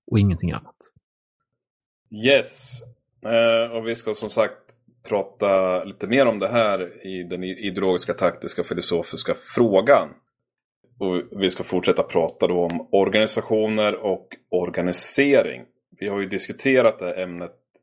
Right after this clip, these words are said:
Speaker 2: tidigare, men det finns andra infallsvinklar som vi inte har tagit upp. Och det är också aktuellt med anledning av olika trender som går att skönja i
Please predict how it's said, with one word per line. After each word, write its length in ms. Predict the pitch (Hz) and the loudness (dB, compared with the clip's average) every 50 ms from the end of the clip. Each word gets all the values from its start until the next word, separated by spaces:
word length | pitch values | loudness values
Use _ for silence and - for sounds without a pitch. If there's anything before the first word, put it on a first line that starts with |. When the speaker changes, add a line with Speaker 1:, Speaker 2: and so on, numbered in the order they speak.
| _ _ _ _ _ _ | _ _ _ _ _ _
Speaker 2:
tidigare, 680 | - - 113 107 107 107 101 117 120 123 131 131 127 127 - _ _ _ _ _ | -8 -6 -4 -2 -2 0 2 2 4 4 4 4 2 -2 -4 _ _ _ _ _
men 260 | - 104 101 98 95 | -8 -6 -6 -4 -4
det 100 | 95 95 | -6 -6
finns 500 | - - 98 95 95 92 - - - - | -6 -4 -4 -4 -4 -4 -6 -8 -2 0
andra 560 | 113 110 104 101 101 98 110 117 110 104 107 | 0 0 2 0 0 2 4 4 4 4 0
infallsvinklar 840 | 110 107 104 95 - 98 95 - - 135 135 127 120 123 - 95 90 | -4 -8 -8 -4 -4 -4 -4 0 0 0 0 0 -2 0 0 0 0
som 220 | 87 - - 82 82 | 0 -2 -10 -10 -12
vi 80 | 82 | -12
inte 420 | - 92 92 85 82 _ _ - 80 | -8 -8 -8 -8 -10 _ _ -8 -6
har 280 | 85 78 80 80 78 - _ _ _ _ _ _ | -4 -4 -4 -6 -8 -10 _ _ _ _ _ _
tagit 460 | - - 104 90 85 85 87 - - | 0 2 4 4 4 2 -4 -2 4
upp. 240 | - 151 135 - - - _ _ _ _ _ _ _ _ | 4 4 4 4 -2 -20 _ _ _ _ _ _ _ _
Och 200 | - 104 98 90 | -10 -8 -6 -4
det 120 | 101 95 | -2 -4
är 100 | 98 - | 0 2
också 320 | 110 113 - - - - 98 - - | 2 2 2 -2 -6 -6 -6 -4 -2
aktuellt 880 | 104 104 - - _ 117 127 151 151 104 92 - _ _ _ - _ _ | -4 -4 -4 -2 _ 4 4 4 4 2 -2 -10 _ _ _ -20 _ _
med 380 | - 104 101 98 95 92 92 - - | -12 -10 -6 -4 -2 -2 -2 0 2
anledning 640 | 104 104 98 92 95 107 113 120 113 104 104 98 95 | 0 2 2 0 0 2 4 4 2 2 -2 -6 -8
av 160 | 90 85 90 | -8 -6 -8
olika 360 | 101 92 90 87 - - 87 | -8 -8 -8 -8 -6 -8 -8
trender 720 | - - - 139 135 117 107 107 120 139 160 131 101 95 | -8 -2 2 4 4 4 2 -2 -2 2 2 2 2 0
som 260 | - - - 92 85 82 | -6 -12 -14 -14 -12 -10
går 280 | 92 87 85 82 80 | -8 -6 -6 -4 -6
att 180 | 82 - - _ - - - _ - | -6 -10 -12 _ -20 -20 -20 _ -20
skönja 680 | - - - 110 104 92 90 87 90 95 92 90 80 - - - | -20 -6 -2 -2 0 0 -2 -4 -2 0 2 0 0 -2 -4 -10
i 380 | 95 92 87 85 85 87 - | -8 -8 -8 -8 -8 -12 -14